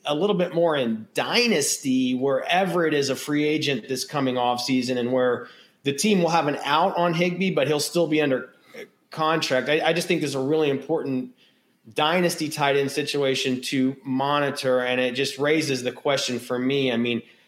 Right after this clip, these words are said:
how, how com-, how worried are we that Tyler Higbee's big fantasy tear occurred last year with Gerald Everett sidelined, uh, who it appears to be healthy, and with all the talk of twelve personnel,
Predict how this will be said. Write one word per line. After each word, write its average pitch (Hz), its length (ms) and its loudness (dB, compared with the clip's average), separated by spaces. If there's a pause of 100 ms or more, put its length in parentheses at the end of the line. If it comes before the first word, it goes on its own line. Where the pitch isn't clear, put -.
(160)
how, 147 800 0 (260)
how 143 680 0 (200)
com-, 151 500 -2
how 165 300 2
worried 170 380 4
are 127 300 2
we 110 220 0
that 123 340 -4
Tyler 135 360 2
Higbee's 120 400 -2
big 135 560 0 (680)
fantasy 139 540 0
tear 117 560 0
occurred 117 420 -2
last 104 380 -2
year 107 140 0
with 104 340 -2
Gerald 107 480 -4
Everett 104 520 -4 (340)
sidelined, 104 1000 -2
uh, 101 200 -8
who 101 240 -6
it 104 420 -8 (100)
appears 117 380 -6
to 110 80 -6
be 107 160 -4
healthy, 101 460 -4
and 98 100 -8
with 98 140 -10
all 98 100 -4
the 98 80 -6
talk 98 320 -6
of 95 80 -18
twelve 95 320 -8
personnel, 92 640 -8